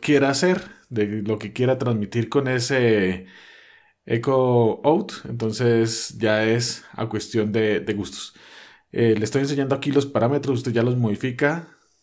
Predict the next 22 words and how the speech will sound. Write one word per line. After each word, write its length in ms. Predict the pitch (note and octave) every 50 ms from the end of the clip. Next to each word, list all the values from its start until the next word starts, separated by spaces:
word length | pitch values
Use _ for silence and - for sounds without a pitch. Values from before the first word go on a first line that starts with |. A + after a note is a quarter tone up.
| _ _ _
como 180 | - A#2+ G#2+ G#2+
usted 240 | G#2 - - A#2+ A2+
sienta 580 | - - C#3 C#3 C3+ C3+ B2+ B2 C3 C3 B2+
que, 460 | - - B2 G#2+ G2+ G2 F#2 F#2 F#2+ - - - - - - - - _ _ _ -
eh, 240 | - G#2+ A2 G#2+
quiera 300 | - - C3 A#2+ C3 B2
transmitir 680 | A#2+ A#2+ A2+ A2 A2 G#2 - - A#2 A#2 A#2+ A#2 - -
ese 240 | A2+ B2+ B2 B2+ B2
sonido, 480 | A#2+ A#2+ A2 A#2+ C#3 D3 D3+ C#3+ B2+
ese 180 | A#2+ A#2 C3 C3
efecto. 440 | B2 D#3 D3+ D3 D3 - G3+ G3+ G3 - - _ _ _ _ _ _ -
Ya 260 | - - G#2+ G#2 G#2 G#2
usted 220 | G2+ - - A2
lo 100 | A2 G#2+
puede 180 | - A#2 A#2 A2+
personalizar 640 | A#2+ A#2+ A#2+ D3 C3+ C#3+ C#3 - C#3 C#3 C#3 - - - - - - - _
a 120 | - A2+ A#2+
su 160 | - A#2+ A#2
gusto. 320 | D3 E3 E3 E3 - A2+
Recuerde 500 | A2 G#2+ - - A#2+ A#2 - D3 D3 D3
que 140 | D3 C#3 C3
si 500 | - B2+ A#2 A2 A2 G#2 G2+ F#2+ F#2+